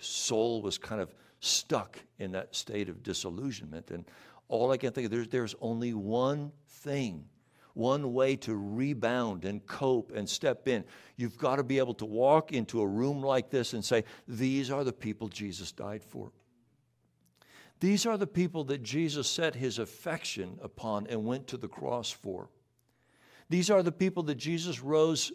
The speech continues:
from the dead for. These are the people that Jesus has made a commitment of himself to, bound himself to, and promised to carry them through to the end and see them to a state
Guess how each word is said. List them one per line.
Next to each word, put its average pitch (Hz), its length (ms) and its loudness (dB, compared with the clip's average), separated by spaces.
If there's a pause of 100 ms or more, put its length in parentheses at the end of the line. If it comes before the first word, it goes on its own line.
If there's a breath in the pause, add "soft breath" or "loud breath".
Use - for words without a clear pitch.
from 143 320 -4
the 123 80 0
dead 139 300 2
for. 92 360 -8 (640 soft breath)
These 160 220 4
are 190 120 8
the 185 80 2
people 180 360 2
that 135 180 0
Jesus 151 380 -2
has 139 280 0
made 160 480 4
a 151 160 2
commitment 139 800 -4
of 131 180 0
himself 120 540 -2
to, 127 140 0 (200 loud breath)
bound 190 640 6
himself 127 840 2
to, 87 340 -4 (560 soft breath)
and 151 320 4
promised 180 760 2
to 147 80 -2
carry 190 560 2
them 170 180 2
through 151 320 4
to 151 180 -4
the 127 160 0
end 127 320 0 (280 loud breath)
and 131 180 0
see 226 440 6
them 120 260 4
to 131 200 0
a 110 40 0
state 220 580 4